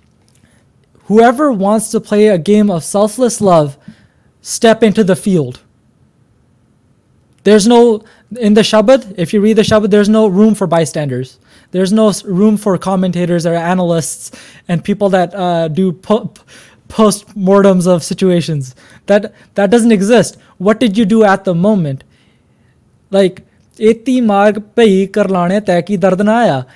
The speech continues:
At that moment, did you feel no pain when people were being shunned, ostracized,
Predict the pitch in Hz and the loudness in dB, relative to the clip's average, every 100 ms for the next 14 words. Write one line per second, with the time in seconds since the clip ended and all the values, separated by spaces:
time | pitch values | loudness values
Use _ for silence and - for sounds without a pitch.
0 | _ 170 180 214 262 254 214 196 196 196 | _ -4 -2 0 -2 0 0 2 0 0
1 | 180 180 226 - 208 214 220 214 170 180 | -2 0 -2 0 2 4 2 0 -4 -2
2 | 208 202 160 139 180 180 170 175 180 - | 0 -2 -4 -6 -4 -4 -4 -4 -6 -6
3 | 139 147 185 - - 143 156 147 190 - | -6 -4 -6 -10 -14 -6 -4 -4 -6 -4
4 | 175 170 175 | -2 -2 -4